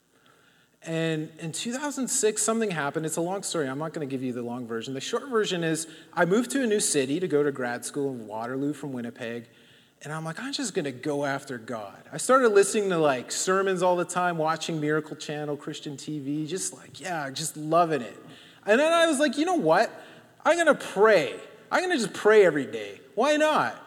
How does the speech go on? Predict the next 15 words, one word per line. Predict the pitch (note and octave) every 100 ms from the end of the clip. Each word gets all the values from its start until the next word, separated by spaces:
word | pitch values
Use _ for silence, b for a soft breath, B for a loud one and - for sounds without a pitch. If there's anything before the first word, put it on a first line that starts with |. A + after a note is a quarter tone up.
| -
Right? | E3 A#3 A#3+
And | A#3+
pray | - D#4+
for | E4 D4+
crazy | - C4+ D4 C#4
things, | A#3 F3 D3
'cause | - G3+
I | A#3+ D4
heard | B3+ - C#4 C4
about | E3+ D3+ D#3 D3+ E3
these | D#3+ E3+
verses. | - A#3 B3+ - D3 G2 - - B B B
I | B3+ C#4+
heard, | C#4+ D4
hey, | G#3+ C4 C#3